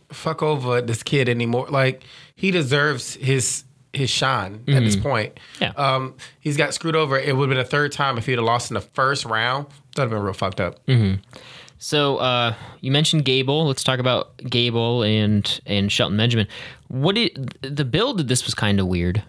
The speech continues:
Speaker 2: I thought.
Speaker 1: Mm-hmm.
Speaker 2: Um, Shelton was kinda like, "Oh, well, who's Chad Gable?" And I'm like, "Weren't you guys a tag team, like, not even five months ago or something?"
Speaker 1: Right.
Speaker 2: So, like, I was just kinda like, "This is,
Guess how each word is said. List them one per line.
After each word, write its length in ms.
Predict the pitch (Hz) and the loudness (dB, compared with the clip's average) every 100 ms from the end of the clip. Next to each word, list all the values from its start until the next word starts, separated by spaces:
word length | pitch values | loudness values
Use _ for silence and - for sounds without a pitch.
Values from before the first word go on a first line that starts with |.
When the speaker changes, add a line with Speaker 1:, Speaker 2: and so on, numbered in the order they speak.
| - | -6
Speaker 2:
I 80 | |
thought. 360 | 107 98 95 107 | -2 0 2 0
Speaker 1:
Mm-hmm. 160 | 180 - | -2 -2
Speaker 2:
Um, 540 | 104 101 98 98 - - | 0 2 2 0 -2 -2
Shelton 300 | - 123 113 | 0 2 0
was 80 | 110 | 2
kinda 180 | 113 107 | 2 2
like, 160 | 101 - | 2 2
"Oh, 160 | 101 | 0
well, 260 | 92 92 98 | 2 2 2
who's 220 | - 127 - | 2 0 2
Chad 280 | - 101 | 0 0
Gable?" 360 | 92 107 90 82 | 2 0 0 0
And 80 | 90 | 2
I'm 100 | 90 | 2
like, 160 | 87 - | 2 2
"Weren't 120 | 107 | 0
you 40 | - | 2
guys 160 | 113 | 0
a 60 | 101 | 0
tag 300 | - 101 110 | 0 0 0
team, 380 | 131 131 135 127 | 0 2 2 2
like, 220 | 104 85 - - - | 2 0 -6 -14 -4
not 240 | 98 95 | 0 2
even 360 | 104 101 101 98 | 2 2 2 0
five 300 | - 104 101 | -2 0 2
months 220 | 104 113 | 0 2
ago 220 | 120 120 | 2 4
or 100 | 123 | 2
something?" 400 | 123 127 - 127 | 2 0 2 2
Speaker 1:
Right. 60 | 127 107 | 2 2
Speaker 2:
So, 200 | 90 87 - - - - - - - - - | 2 2 -4 -18 -18 -14 -12 -12 -14 -16 -2
like, 340 | 107 104 - _ - | 0 0 -2 _ -2
I 100 | 131 | 2
was 100 | 127 | 2
just 100 | 123 | 2
kinda 140 | - 135 | 2 2
like, 140 | 127 | 2
"This 140 | 139 131 | 2 2
is, 240 | 120 107 | 2 2